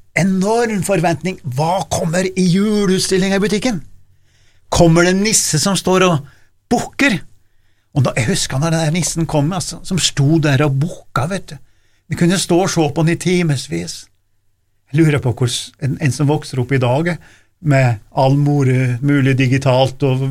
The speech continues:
videoer og filmer som går i utstillingsvinduer og sånn, mens vi var takknemlige for en liten julenisse som sto der og bukka til hodet omtrent datt av en.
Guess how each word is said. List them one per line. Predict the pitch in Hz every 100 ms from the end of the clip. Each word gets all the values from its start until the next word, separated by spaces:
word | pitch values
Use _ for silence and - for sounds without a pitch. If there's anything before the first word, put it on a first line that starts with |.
| 131 131
videoer | 135 131 127 135 135
og | 131
filmer | 147 139 131 127
som | 147
går | 135 131 135
i | 139
utstillingsvinduer | 131 135 127 123 139 135 135 131
og |
sånn, | 139 135 - - _ -
mens | 151 151
vi | 156
var | 165 143 143
takknemlige | 175 - 131 120 127 127
for | 143
en | 151 156
liten | 160 147 143
julenisse | 151 151 127 120 - 127
som | 139 147
sto | - 139
der | 131 139 139
og | 135
bukka | 139 135 135
til | - 127
hodet | 131 143 131
omtrent | 135 131 127
datt | 135 135
av | 127 139
en. | 156